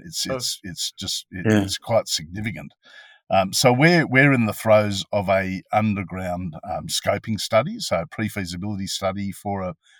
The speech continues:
Speaker 1: potential development, and we, you know, we're roughly scoping that out to potentially come online, um, in year three after the open cut,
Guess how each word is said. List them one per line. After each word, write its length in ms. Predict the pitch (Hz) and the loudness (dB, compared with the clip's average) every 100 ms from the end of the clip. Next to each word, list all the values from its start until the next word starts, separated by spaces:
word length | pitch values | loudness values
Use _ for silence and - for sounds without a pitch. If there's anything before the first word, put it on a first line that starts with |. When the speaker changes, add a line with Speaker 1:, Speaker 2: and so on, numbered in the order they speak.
| _ | _
Speaker 1:
potential 460 | - 95 110 87 92 | -10 -6 -6 -6 -8
development, 580 | 82 87 107 110 139 120 | -8 -6 -4 -4 -4 -2
and 120 | 127 | -2
we, 220 | 139 131 - | -2 -4 -6
you 80 | - | -2
know, 120 | 127 | -2
we're 180 | 131 131 | -2 6
roughly 340 | 139 135 110 | 8 8 4
scoping 500 | 104 - 113 101 98 | -6 2 2 2 -4
that 160 | 92 90 | -4 -4
out 180 | 90 87 | -4 -6
to 60 | |
potentially 500 | 101 85 107 87 80 | -10 -10 -8 -8 -10
come 240 | 80 - 92 | -10 -6 -4
online, 540 | 85 85 85 87 82 - _ _ _ - | -4 -6 -6 -6 -6 -10 _ _ _ -6
um, 420 | 80 85 82 82 80 - - | -2 0 -2 -4 -8 -12 -8
in 160 | 98 | -4
year 240 | 101 104 90 | -2 -4 -6
three 420 | - 92 107 107 | -8 -6 -2 2
after 320 | 90 - 87 | 2 0 -6
the 160 | 90 90 | -4 -4
open 340 | - 87 - _ - | -4 -8 -8 _ -6
cut, 200 | - | -4